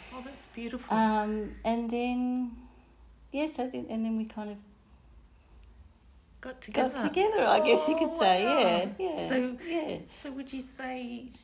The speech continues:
Speaker 1: Shah, then the chemistry was sort of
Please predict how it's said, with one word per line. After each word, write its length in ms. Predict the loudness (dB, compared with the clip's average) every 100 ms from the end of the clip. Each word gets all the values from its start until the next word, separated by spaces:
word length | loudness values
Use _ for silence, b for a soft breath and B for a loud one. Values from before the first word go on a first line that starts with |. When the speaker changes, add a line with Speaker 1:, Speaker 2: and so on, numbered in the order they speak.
| -20
Speaker 1:
Shah, 220 | -14 -12
then 220 | -8 -6 -4
the 200 | -4 -6 -14
chemistry 600 | -8 -4 -4 -4 -6 -4
was 400 | -4 -4 -6 -10 B B B B
sort 240 | -10 -4 -2
of 400 | -4 -6 -16